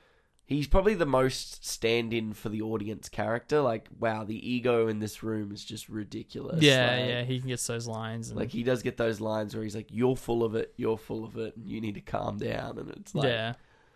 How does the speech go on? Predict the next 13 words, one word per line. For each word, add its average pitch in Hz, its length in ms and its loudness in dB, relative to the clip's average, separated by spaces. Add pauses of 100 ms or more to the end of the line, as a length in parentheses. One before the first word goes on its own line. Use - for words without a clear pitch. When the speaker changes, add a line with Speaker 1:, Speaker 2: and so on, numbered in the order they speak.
(380)
Speaker 1:
It's, - 420 -4
like, 120 180 -2
you 139 60 4
Speaker 2:
But 175 60 10
Speaker 1:
definitely 180 160 8
Speaker 2:
it's, - 80 -2
Speaker 1:
get - 80 -2
Speaker 2:
but 196 120 8
it's 185 160 4
not, 208 140 8
like, 175 220 2
obvious 156 580 2
either. 135 380 -4